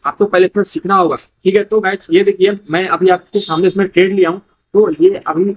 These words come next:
आपको बताएगा कि मैं इसमें विन किया हूँ या loss किया हूँ, ठीक है friend। तो चलिए थोड़ा सा wait कर लेते हैं।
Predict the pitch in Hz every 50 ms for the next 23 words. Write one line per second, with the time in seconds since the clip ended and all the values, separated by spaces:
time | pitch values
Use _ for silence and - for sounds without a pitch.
0 | - 135 139 - - 185 170 165 160 165 180 185 185 185 185 - 180 175 180 180
1 | 160 190 196 175 - 151 180 202 202 202 185 180 180 185 196 180 165 180 190 170
2 | 147 156 175 175 - - 180 165 131 123 - _ _ _ - 180 196 190 190 214
3 | 214 208 - 202 202 196 - 165 196 190 175 180 180 175 208 214 175 165 190 190
4 | 175 190 180 180 175 - 175 147 127 117